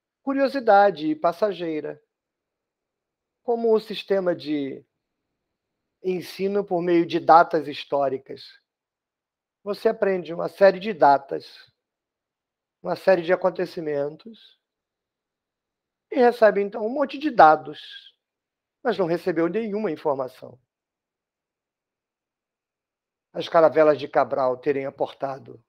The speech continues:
a orla da Bahia em mil e quinhentos é um dado,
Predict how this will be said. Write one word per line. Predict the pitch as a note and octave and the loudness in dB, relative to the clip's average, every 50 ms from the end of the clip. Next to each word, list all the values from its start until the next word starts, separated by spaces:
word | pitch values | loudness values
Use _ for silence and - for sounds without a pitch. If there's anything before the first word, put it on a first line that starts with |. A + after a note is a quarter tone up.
| _ _ _ _ _ _ _ _ _ _ _ _ _ _ _ _ _ _ _ _ _ _ _ _ _ _ _ _ | _ _ _ _ _ _ _ _ _ _ _ _ _ _ _ _ _ _ _ _ _ _ _ _ _ _ _ _
a | D3 C#3 C#3 C#3+ | 0 4 6 8
orla | D3+ D#3+ E3 D3 C#3+ D3+ D3+ C#3+ | 10 10 8 8 6 4 0 2
da | C3+ D3 | 0 0
Bahia | C3 C3 C#3+ C#3 C#3 C3 B2+ B2+ C3 C3 | 0 0 0 0 0 -4 -6 -6 -6 -6
em | C3+ C3+ | -6 -8
mil | C3 C3+ C3+ C3+ | -8 -10 -10 -10
e | C#3 | -12
quinhentos | - - F#3 E3+ D#3+ F3 G3+ G#3+ - B3+ A#3 A3+ | -12 -10 -8 -6 -4 -4 -6 -6 -10 -8 -2 -2
é | C4+ | 0
um | D#4 D#4 A#3+ | 0 0 2
dado, | D#3+ C#3 C#3 C#3 B2+ B2 B2+ B2 | 4 4 4 2 0 -6 -12 -12